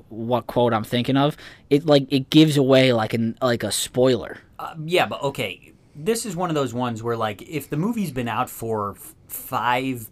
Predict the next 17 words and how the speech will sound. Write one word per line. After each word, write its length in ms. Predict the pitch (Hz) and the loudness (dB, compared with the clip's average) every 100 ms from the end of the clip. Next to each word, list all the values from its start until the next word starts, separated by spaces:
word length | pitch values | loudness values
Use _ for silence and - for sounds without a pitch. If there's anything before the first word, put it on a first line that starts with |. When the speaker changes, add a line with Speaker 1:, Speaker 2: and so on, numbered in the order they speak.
| - | -10
Speaker 2:
plus 380 | 131 123 - | -4 -4 -4
years, 480 | 110 113 143 147 135 | -10 -8 -6 -6 -8
it's 220 | - 135 | -12 -10
not 320 | 156 180 175 - | -4 -4 -4 -8
spoiling 500 | - 127 139 117 104 | -6 -4 -4 -4 -8
it 100 | - | -8
for 120 | 113 | -8
me 160 | 107 | -8
because 280 | 104 104 110 | -8 -8 -8
it's 120 | 104 110 | -8 -6
my 140 | 113 | -4
own 180 | 127 110 | -4 -4
ignorance 540 | - 123 110 95 92 - | -6 -8 -8 -10 -12 -14
of 120 | 92 | -12
not 240 | 98 104 | -8 -8
watching 360 | 92 95 - 90 | -6 -8 -8 -14
it. 220 | - - | -20 -20